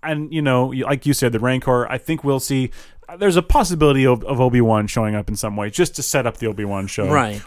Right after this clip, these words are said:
Speaker 1: Or it could be an after credits type
Speaker 2: Yeah.
Speaker 1: of situation. Um, I don't think we'll see Luke again. I don't think we'll see Ahsoka again.
Speaker 2: I don't know. Maybe we will. You know, he, Din Djarin asked, "Will I see you again?"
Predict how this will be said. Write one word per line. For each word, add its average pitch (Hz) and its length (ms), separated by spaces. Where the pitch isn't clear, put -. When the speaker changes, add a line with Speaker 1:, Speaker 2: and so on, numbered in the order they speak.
Speaker 1:
Or 185 100
it 175 40
could 208 140
be 151 120
an 127 60
after 117 220
credits 104 380
type 113 140
Speaker 2:
Yeah. 123 60
Speaker 1:
of 110 40
situation. 98 680
Um, 104 460
I 143 80
don't 151 240
think 147 160
we'll 127 80
see 123 160
Luke 113 240
again. 104 420
I 113 120
don't 123 180
think 117 160
we'll 117 80
see - 120
Ahsoka 104 480
again. 98 400
Speaker 2:
I 101 120
don't 226 160
know. 190 100
Maybe 139 340
we 202 160
will. 208 400
You 151 120
know, 160 160
he, 180 240
Din 147 220
Djarin 202 360
asked, 185 540
"Will 151 140
I 143 100
see 196 220
you 175 220
again?" 151 460